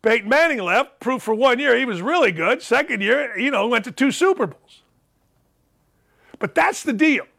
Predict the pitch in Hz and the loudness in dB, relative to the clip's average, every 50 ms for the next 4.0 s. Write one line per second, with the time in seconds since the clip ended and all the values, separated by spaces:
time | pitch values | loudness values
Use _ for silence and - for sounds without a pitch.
0 | _ _ _ _ _ _ _ _ _ - 254 311 339 - - 285 285 285 269 247 | _ _ _ _ _ _ _ _ _ 0 0 0 0 0 2 4 4 4 4 2
1 | 240 226 226 220 190 143 127 143 110 - _ _ _ _ _ _ _ _ _ _ | 2 2 2 0 0 -2 -6 -12 -16 -18 _ _ _ _ _ _ _ _ _ _
2 | _ _ _ _ _ _ _ _ _ _ _ _ _ _ _ _ _ _ _ _ | _ _ _ _ _ _ _ _ _ _ _ _ _ _ _ _ _ _ _ _
3 | _ _ _ _ _ - 190 233 240 - 285 269 254 269 302 311 240 139 - | _ _ _ _ _ -6 -6 -2 0 2 2 2 2 0 -2 -4 -6 -10 -14